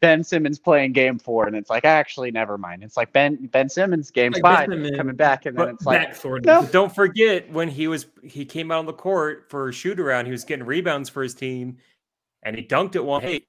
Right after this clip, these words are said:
Speaker 3: make sure you post that on social media." Like, he's
Speaker 4: Yeah.
Speaker 3: a, he's a, he's a head case. He can't get out of his own head. He's, he does, he's, Jason Kidd and Giannis got better with their shooting 'cause they worked and they're
Speaker 2: Mm-hmm.
Speaker 3: all-time greats. And Ben Simmons, it's not in his D N A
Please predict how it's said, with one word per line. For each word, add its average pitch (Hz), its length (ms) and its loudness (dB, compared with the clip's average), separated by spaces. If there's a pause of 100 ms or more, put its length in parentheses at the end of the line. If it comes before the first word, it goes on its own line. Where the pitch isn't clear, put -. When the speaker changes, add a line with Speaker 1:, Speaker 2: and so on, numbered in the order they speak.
Speaker 3:
make 127 140 -6
sure 147 160 -10
you 143 80 -6
post 143 320 -8
that 151 100 -4
on 143 80 -8
social 156 380 -8
media." 147 580 -4
Like, 139 260 -10 (680)
he's 196 240 -8
Speaker 4:
Yeah. 180 40 -8
Speaker 3:
a, 147 60 -14
he's 180 160 -6
a, 185 180 -6 (460)
he's 160 160 -18
a 175 60 -6
head 190 220 -8
case. 101 300 -8
He 143 140 -14
can't 156 320 -12
get 151 120 -8
out 151 120 -4
of 147 60 -8
his 143 140 -10
own 143 120 -10
head. 123 240 -6
He's, 123 220 -10 (280)
he 143 60 -10
does, 180 200 2
he's, 170 200 -12 (540)
Jason 190 340 2
Kidd 170 500 -2
and 131 140 -6
Giannis 139 400 -2
got 131 240 -2
better 113 260 0
with 113 140 -6
their 113 100 -6
shooting 151 380 -8
'cause 123 180 -8
they 113 100 -4
worked 123 380 -6
and 110 120 -8
they're - 80 -8
Speaker 2:
Mm-hmm. 110 100 -6
Speaker 3:
all-time 113 320 -6
greats. 107 340 -8
And 110 140 -12
Ben 123 160 -4
Simmons, 123 500 -6 (320)
it's 123 180 -8
not 127 180 4
in 131 100 -4
his 120 140 -4
D 123 200 -4
N 117 100 -4
A 117 200 -4